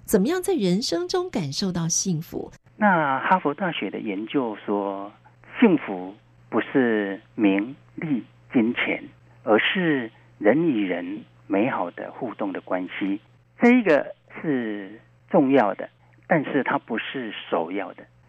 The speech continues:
Speaker 2: 那首要的是什么？人与人美好的关系是非常重要的。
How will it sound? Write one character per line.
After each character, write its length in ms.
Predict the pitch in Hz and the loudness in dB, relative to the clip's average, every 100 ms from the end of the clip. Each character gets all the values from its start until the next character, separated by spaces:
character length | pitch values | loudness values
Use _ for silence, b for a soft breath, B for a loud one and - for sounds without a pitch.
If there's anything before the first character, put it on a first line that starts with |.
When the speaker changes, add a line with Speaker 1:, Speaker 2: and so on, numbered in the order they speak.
| b b b | b b b
Speaker 2:
那 120 | 226 - | 2 2
首 220 | - 107 135 | 4 4 6
要 180 | 185 | 4
的 160 | 131 113 | 2 0
是 120 | 131 | -2
什 160 | - - | -4 -4
么？ 240 | - - - _ _ | -6 -16 -20 _ _
人 180 | 131 208 | 4 8
与 140 | 240 139 | 8 6
人 180 | 98 | 4
美 160 | 107 151 | 2 -2
好 160 | 165 117 | -2 -4
的 100 | 98 | -6
关 280 | - 113 | -2 -2
系 420 | 113 - 127 131 - _ b b b | -4 -4 0 0 -2 _ b b b
是 400 | - - 170 131 | -10 -2 2 2
非 180 | 120 131 120 | 0 -2 -2
常 280 | 98 92 95 | -4 -6 -6
重 240 | 120 104 | -4 0
要 180 | 104 - | 0 -2
的。 180 | - | -8